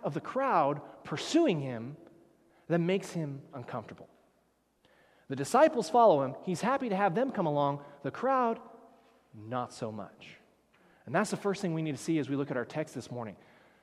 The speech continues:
The crowd makes Jesus wary. He is wary of the crowd. And in fact, if you go back and you look at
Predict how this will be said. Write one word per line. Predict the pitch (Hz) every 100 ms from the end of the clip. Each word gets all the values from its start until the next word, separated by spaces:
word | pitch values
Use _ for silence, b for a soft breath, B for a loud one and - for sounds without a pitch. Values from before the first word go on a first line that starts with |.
| b b -
The |
crowd | 135 - 214 233 220 151
makes | 156 156 -
Jesus | 143 131 143 120 120 - -
wary. | - 107 110 95 82 - - _ _ _ _ _ _ _ _ b b -
He | 185
is | 185 160 131 - - -
wary | 113 127 151 139
of | 110
the | 107
crowd. | 120 98
And | 92 123
in |
fact, | - 185 180
if | 151
you | 143
go | 208
back | 202 170 175
and | 160
you | 165
look |
at | 160